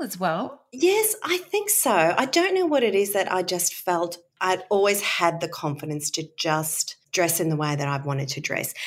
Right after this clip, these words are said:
Speaker 2: And sometimes I've put on outfits and I've worn it and I've thought, "Oh God, that was a big mistake. Why did I even," you know, so I've certainly made mistakes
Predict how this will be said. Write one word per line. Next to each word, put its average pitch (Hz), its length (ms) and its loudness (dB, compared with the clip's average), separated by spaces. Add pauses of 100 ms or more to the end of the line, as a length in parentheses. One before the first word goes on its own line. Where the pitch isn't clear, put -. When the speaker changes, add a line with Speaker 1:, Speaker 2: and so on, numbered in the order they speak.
(120)
Speaker 2:
And 208 140 2
sometimes 208 680 2
I've 147 200 -4
put 170 120 -4
on 151 140 0
outfits 151 560 -4
and 151 100 -4
I've 147 140 -4
worn 147 240 -4
it 156 40 -6
and 151 100 -8
I've 143 120 -10
thought, - 240 -14
"Oh 220 260 -12
God, 160 260 -4
that 156 140 -8
was 165 160 -10
a 139 100 -10 (200)
big 165 180 -2
mistake. 135 500 -4
Why 147 240 -2
did 160 140 -2
I 139 180 -2
even," 135 320 -6
you - 100 0
know, 151 100 2
so 185 200 2
I've 196 260 0
certainly - 380 4
made 156 240 2
mistakes 185 560 2